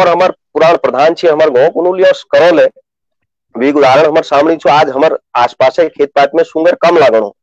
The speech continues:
बानरों की समस्या आई छू। बानरों लीजिए जो कुछ तो हमको ये जो बिहार में छोड़ने के वाली दिक्कत छू, एक तो यो और दो जंगलों में उन्हें, वो जंगलों में ही रहो, उस किस्म का कुछ प्रबंध करना पड़ा। तिहर जो, उम, हमार जो आज जहाँ चकों में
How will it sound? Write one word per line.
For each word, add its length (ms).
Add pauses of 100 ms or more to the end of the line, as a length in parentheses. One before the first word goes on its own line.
(680)
बानरों 440
की 100
समस्या 400
आई 120
छू। 180
बानरों 420
लीजिए 280 (360)
जो 460
कुछ 220
तो 60
हमको 320
ये 180
जो 180
बिहार 280 (100)
में 60
छोड़ने 360
के 80
वाली 140
दिक्कत 360
छू, 120
एक 320
तो 60
यो 140
और 180
दो 220
जंगलों 440
में 100
उन्हें, 200 (600)
वो 280 (140)
जंगलों 340
में 100
ही 200
रहो, 340 (280)
उस 180
किस्म 280
का 40
कुछ 220
प्रबंध 440
करना 220
पड़ा। 240
तिहर 440
जो, 200 (480)
उम, 300
हमार 420
जो 120
आज 400
जहाँ 200
चकों 380
में 180